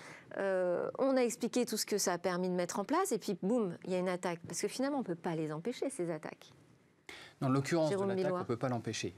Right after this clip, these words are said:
Speaker 2: euh, parce qu'aujourd'hui, on sait qu'il y a des groupes criminels. Je le disais tout à l'heure, les
Speaker 1: Parce que
Speaker 2: groupes
Speaker 1: c'est, c'est,
Speaker 2: criminels
Speaker 1: ça doit être
Speaker 2: ont
Speaker 1: terrible
Speaker 2: du
Speaker 1: de
Speaker 2: verrou.
Speaker 1: retourner en comex pour dire, «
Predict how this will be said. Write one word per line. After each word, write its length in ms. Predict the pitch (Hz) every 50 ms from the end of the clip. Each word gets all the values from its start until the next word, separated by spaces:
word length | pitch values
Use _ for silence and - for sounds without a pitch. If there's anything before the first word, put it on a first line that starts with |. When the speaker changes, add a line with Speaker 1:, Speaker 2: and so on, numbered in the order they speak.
| - -
Speaker 2:
euh, 220 | 104 101 98 98 90
parce 180 | - 107 - -
qu'aujourd'hui, 480 | - 110 101 110 101 107 120 139 143
on 80 | 131 104
sait 200 | - - - 131
qu'il 80 | 120
y 40 | -
a 40 | 104
des 100 | 95 104
groupes 180 | 110 120 120 113
criminels. 680 | - - 113 104 104 107 127 151 160 151 - 110 107 98
Je 120 | 98 107 107
le 60 | 104
disais 120 | 101 117 117
tout 120 | - - -
à 80 | 135
l'heure, 240 | 127 135 139 123 117
les 60 | 107
Speaker 1:
Parce 100 | 101 101 -
que 60 | 214
Speaker 2:
groupes 100 | 196 135
Speaker 1:
c'est, 80 | 220 214
c'est, 140 | - 131 214
Speaker 2:
criminels 200 | 185 151 208 196
Speaker 1:
ça 120 | 196 214
doit 100 | 185 190
être 80 | 190 185
Speaker 2:
ont 20 |
Speaker 1:
terrible 240 | - 247 247 - -
Speaker 2:
du 60 | 277
Speaker 1:
de 60 | 262 240
Speaker 2:
verrou. 120 | 226 -
Speaker 1:
retourner 280 | 143 233 233 226 233 226
en 80 | 214 208
comex 380 | - 226 220 214 226 240 233 -
pour 140 | - 190 180
dire, « 220 | 175 214 226 226